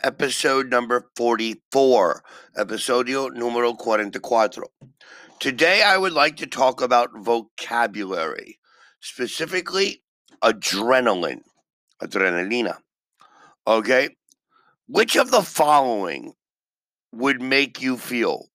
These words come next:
Would you feel angry? Would you feel excited? Would you feel scared? Or would you feel nothing?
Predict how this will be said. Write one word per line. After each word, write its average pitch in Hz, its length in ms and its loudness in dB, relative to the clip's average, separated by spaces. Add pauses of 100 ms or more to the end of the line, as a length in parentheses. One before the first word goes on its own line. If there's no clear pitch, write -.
Would - 240 -6
you 349 220 4
feel 160 400 2 (100)
angry? 127 560 -2 (840)
Would 123 240 -2
you 143 120 4
feel 113 280 0
excited? 110 680 -2 (840)
Would 131 200 2
you 147 140 4
feel 117 300 0
scared? 113 720 0 (500)
Or 151 120 6
would 160 220 2
you 180 80 0
feel 151 280 2
nothing? 127 560 0